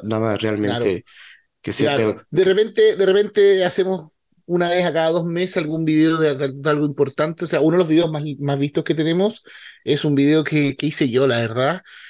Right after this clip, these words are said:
Speaker 2: que analiz-, que eso fue los pan-, eh, cuando digo lo hice yo, porque en pandemia, como no podíamos
Speaker 1: Ujú.
Speaker 2: juntarnos, como que era más hacerlo en tu casa,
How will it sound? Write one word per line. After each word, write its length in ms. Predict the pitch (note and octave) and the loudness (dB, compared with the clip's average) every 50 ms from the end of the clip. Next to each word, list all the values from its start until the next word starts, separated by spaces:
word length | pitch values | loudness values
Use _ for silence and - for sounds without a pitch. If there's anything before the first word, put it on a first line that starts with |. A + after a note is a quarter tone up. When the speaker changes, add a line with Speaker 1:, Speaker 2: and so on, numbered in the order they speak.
| - _ _ - | -20 _ _ -4
Speaker 2:
que 120 | D3 C3+ C3+ | -2 -2 0
analiz-, 380 | C3+ C3+ C3 C3+ C3 B2 - | 0 -2 -2 -4 -6 -6 -6
que 100 | - C#3 | -6 -6
eso 120 | C#3 - C#3+ | -6 -4 -2
fue 120 | D#3 D#3 | -2 -2
los 80 | D3+ - | -2 0
pan-, 220 | - C#3 C#3 C3+ - | -2 -4 -4 -4 -6
eh, 200 | - D3 C#3 - | -4 -6 -6 -4
cuando 200 | - D#3+ D3 D3 D#3 | -2 -2 0 2 4
digo 180 | F3 F3+ F#3 F3+ | 4 4 4 4
lo 80 | F3 F3+ | 2 0
hice 200 | F3+ - G3 D#3+ | 0 0 -2 2
yo, 180 | D#3 F3+ F#3+ | 4 2 2
porque 220 | F#3+ A3 E3+ - E3 | 2 0 -4 -4 -6
en 120 | D3 C#3 | -6 -4
pandemia, 560 | D3 C#3+ C3+ C#3 C3+ D#3 F3 F3+ F#3+ F#3+ F#3+ F#3 | -4 -4 -2 -2 0 0 2 2 2 0 0 -2
como 200 | F#3 D3+ D3 C#3+ | -4 -4 -4 -4
no 200 | D3 D3 D#3 D#3 | -2 -2 -2 -2
podíamos 400 | D#3 E3 D#3+ D#3+ E3 D#3+ E3+ - | 0 2 2 2 2 2 0 0
Speaker 1:
Ujú. 0 | |
Speaker 2:
juntarnos, 580 | A#2+ B2 D#3+ B2+ A2 F#3 F3 F3+ F#3 G3 G3 G3 | 0 0 0 0 0 -2 0 0 0 -2 -4 -6
como 260 | - - E3+ D#3 C#3+ | -6 -8 -6 -6 -4
que 80 | D#3 D#3+ | -4 -2
era 120 | D#3 D#3+ D#3 | -2 -2 -2
más 260 | D#3 D#3 D#3+ D3 D3+ | -2 -2 -4 -4 -4
hacerlo 500 | D#3+ D3+ - E3 D#3 D3+ D#3 D#3+ D#3 D3+ | -8 -6 -4 -2 -2 2 2 2 2 0
en 60 | D3 - | -2 -4
tu 100 | D3+ C3+ | -4 -2
casa, 420 | D3+ D#3+ D3+ - G3 A3 C4+ | -2 -2 0 0 0 0 0